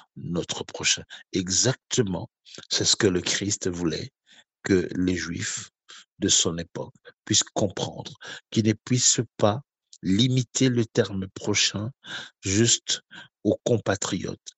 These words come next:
aux personnes qui sont de leur patrie, de leur confrérie, de leur entourage. Mais ce terme doit, n'est-ce pas, s'étendre à toute personne qui est dans le besoin.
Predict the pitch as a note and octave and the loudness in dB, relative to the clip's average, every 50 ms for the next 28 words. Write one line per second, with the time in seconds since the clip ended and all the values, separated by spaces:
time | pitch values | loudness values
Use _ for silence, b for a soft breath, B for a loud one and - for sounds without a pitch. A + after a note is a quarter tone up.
0 | _ _ _ - - F#2+ _ - G#2+ F#2 - - - - A2 F#2+ F#2+ F#2+ G2 F#2 | _ _ _ -8 -8 -6 _ 2 2 4 4 4 4 4 4 2 2 0 -6 -6
1 | F#2 G2+ A2+ - B B B B _ _ _ _ _ _ _ _ _ _ _ - | -8 -10 -12 -14 B B B B _ _ _ _ _ _ _ _ _ _ _ -6
2 | - G#2 G#2 F#2+ - - - - G#2+ G2+ G2+ F#2 F#2 F#2 F#2 F2+ F2 - - - | -2 2 4 4 6 6 4 4 2 0 -2 0 0 0 0 0 -4 -6 -6 -6
3 | F2 D#2+ - - - - F2+ E2 F2 F2 F2 F2 E2+ - - - - - - - | -6 -6 -4 -4 -2 -2 -2 -2 0 -2 -2 -2 -4 -6 -8 -8 -8 -8 -8 -8
4 | - - E2 - - F2+ F#2+ - B B B B B B - E2 E2 D#2 G2 G2 | -6 -6 -6 -4 -4 -8 -8 -8 B B B B B B -10 -10 -4 0 2 2
5 | F#2 F#2 F#2 F2+ - F2 F2 - - F2+ - E2 D#2+ D#2 D2+ - - - - B | 4 4 2 0 -2 -6 -8 -6 -8 -6 -4 -4 -4 -4 -4 -4 -6 -6 -6 B
6 | B B B B B _ - G2 G2+ G2+ G2 F2+ - - - - - - F#2 - | B B B B B _ -4 0 2 2 2 2 0 0 2 2 4 4 2 0
7 | - G#2 G2 F#2+ F#2+ F#2 F2 E2 D2 - - - E2 F2 F#2+ F#2+ F2 F#2 F2+ F2+ | 2 0 2 2 0 -6 -8 -8 -8 -10 -14 -14 -8 0 4 4 4 4 2 -4
8 | F#2 F2+ - - - F#2 F2 - - - F2 - - - F#2 F2 G2+ G#2 - - | -2 -2 -2 -2 -2 -2 0 2 2 2 0 -2 -2 -2 -2 -2 -2 -6 -8 -10
9 | - B B B B B _ - G2+ - _ _ _ - C#3 C#3 - _ _ - | -12 B B B B B _ -6 -6 -6 _ _ _ -4 -4 -4 -4 _ _ 2
10 | C3+ A2+ - - - - - A2 G#2+ G#2+ A2+ G#2+ G#2 - - - - G2 F#2+ F#2+ | 2 4 6 4 6 6 6 4 4 2 0 -2 -4 -6 -8 -8 -4 0 2 2
11 | F2+ D#2+ D2 _ - A2+ A2+ A#2+ B2 A#2 G2+ G#2 G2+ F#2 F2+ G2 G2 F2 - F2+ | 2 2 -2 _ 2 2 2 2 2 2 2 2 2 2 0 0 0 0 0 -4
12 | F2 E2+ G2+ | -4 -6 -8